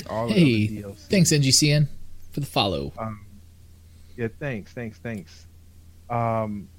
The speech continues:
Speaker 1: but I, I mean, here's the thing: you paid, you played, right? You paid, you played. If you come in in September, a year later, hey, we, we need more people to join the game. We can't have the same, I don't know, million people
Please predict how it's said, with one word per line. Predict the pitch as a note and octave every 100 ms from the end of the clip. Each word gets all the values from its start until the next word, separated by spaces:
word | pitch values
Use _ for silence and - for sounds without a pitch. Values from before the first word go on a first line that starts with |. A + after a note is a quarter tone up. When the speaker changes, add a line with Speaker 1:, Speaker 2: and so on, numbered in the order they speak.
| - - - -
Speaker 1:
but | C#4+ - - - - -
I, | D3 - A2+
I | G3
mean, | F#3 -
here's | D3 G3
the | D#3+
thing: | C#3 G#2 F2+ - - - - - - -
you | F3+
paid, | E3+ F3 E3 D#3 D3+
you | C3 C#3+
played, | - A2 D2+ -
right? | F#2+ A#2 A2+ -
You | D3
paid, | D#3 F#3+ F3
you | D#3
played. | D3+ G#2+ G#2+
If | -
you |
come | D#3+ A#3 A3
in | F#3+
in |
September, | E3 F3 D#3+ F3+ F3 E3+ D#3+ D#3+ - - - -
a | C3
year | D#3+ E3
later, | D3 C#3+ C#3+ C#3 C#3 - - - - - - - - -
hey, | B2+ G2+
we, | C3
we | F3 D3+ D3+
need | E3 F#3
more | D#3 D3
people | D#3+ D3+ B2+
to |
join | G#2+ B2 A#2+
the | G#2+
game. | G2+ G2 F#2+
We | A#2
can't | D3+ C3+
have | C3
the | A2
same, | - A#2+ A#2 A2+ G#2 - - - - - -
I | A2
don't | G#2 F#2
know, | F2
million | G#2 A#2+ A2+
people | A2 A#2 G#2